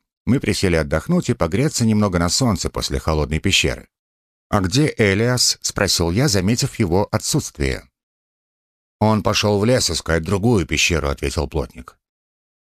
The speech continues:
"Разве здесь есть ещё и другая пещера?" — сразу заинтересовался я. "Возможно, Элиас что-нибудь и найдёт", —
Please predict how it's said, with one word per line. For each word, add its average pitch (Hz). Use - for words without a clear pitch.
"Разве 73
здесь 67
есть 71
ещё 73
и 71
другая 76
пещера?" — 73
сразу 90
заинтересовался 92
я. 92
"Возможно, 87
Элиас 85
что-нибудь 76
и 104
найдёт", — 101